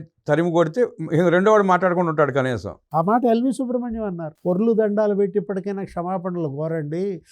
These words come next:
Speaker 2: లేకపోతే భక్తులందరూ ఏకమై తిరగబడి కొట్టే రోజు దగ్గరలో ఉందని." ఇప్పుడు ఒకటి ఉండవల్లి మాట్లాడుతూ ఏమంటాడు, ఏదో పేజ్ నెంబర్ ఇరవై,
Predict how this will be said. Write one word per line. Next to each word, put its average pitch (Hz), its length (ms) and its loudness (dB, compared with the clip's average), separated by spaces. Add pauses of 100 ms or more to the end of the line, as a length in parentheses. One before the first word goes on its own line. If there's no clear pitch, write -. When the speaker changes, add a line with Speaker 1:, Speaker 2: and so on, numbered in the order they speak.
(220)
Speaker 2:
లేకపోతే 185 280 -2
భక్తులందరూ 202 760 2
ఏకమై 196 420 0
తిరగబడి 180 880 -2
కొట్టే 175 400 -2
రోజు 180 340 -2
దగ్గరలో 175 580 -2
ఉందని." 151 480 -6
ఇప్పుడు 101 320 -14
ఒకటి 185 360 0
ఉండవల్లి 214 520 2
మాట్లాడుతూ 214 640 0
ఏమంటాడు, 208 640 4
ఏదో 190 260 6
పేజ్ 208 320 4
నెంబర్ 202 240 0
ఇరవై, 185 480 0